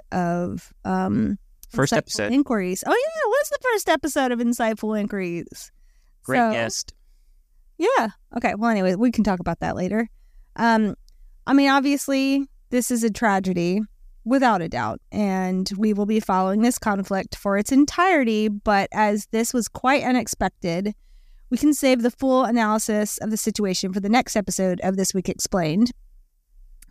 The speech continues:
Speaker 1: But because it is our two-year anniversary,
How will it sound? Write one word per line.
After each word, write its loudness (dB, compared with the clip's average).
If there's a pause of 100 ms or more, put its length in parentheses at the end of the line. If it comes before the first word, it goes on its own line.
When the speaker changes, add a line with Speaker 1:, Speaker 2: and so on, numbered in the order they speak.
(340)
Speaker 1:
But 2
because 0
it 0
is 0
our 2
two-year 2
anniversary, 0